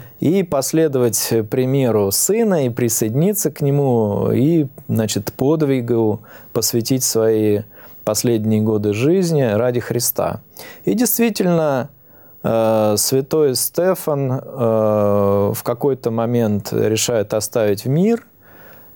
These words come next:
э, м, принимает монашеский постриг вместе со своей женой, матерью святого Саввы, и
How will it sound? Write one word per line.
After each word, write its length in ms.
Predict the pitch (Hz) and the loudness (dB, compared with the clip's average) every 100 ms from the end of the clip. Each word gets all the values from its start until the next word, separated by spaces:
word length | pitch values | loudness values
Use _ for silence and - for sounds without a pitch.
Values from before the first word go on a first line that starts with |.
| - | -6
э, 640 | - 120 117 110 107 101 - | -2 0 2 2 2 0 -2
м, 240 | 127 110 107 | -2 0 0
принимает 520 | 117 123 131 120 107 | 0 0 0 -2 -2
монашеский 600 | 113 120 113 - - 117 | -2 -2 -2 -4 -4 -6
постриг 680 | - 180 214 - 170 160 - | 0 0 0 0 -4 -4 -2
вместе 640 | 127 120 123 120 - 110 | 0 0 0 -2 0 0
со 160 | 104 113 | 0 -2
своей 320 | - 117 110 | 0 2 2
женой, 500 | 104 120 117 110 107 | 0 -2 0 2 2
матерью 540 | 104 110 101 107 107 | 2 0 0 -2 -2
святого 460 | 107 - - 82 - | -2 -4 -2 -2 0
Саввы, 500 | - - 55 55 113 - - - - - | -2 -2 0 0 -4 -8 -18 -20 -20 -6
и 520 | 156 196 214 196 180 | 0 2 2 2 2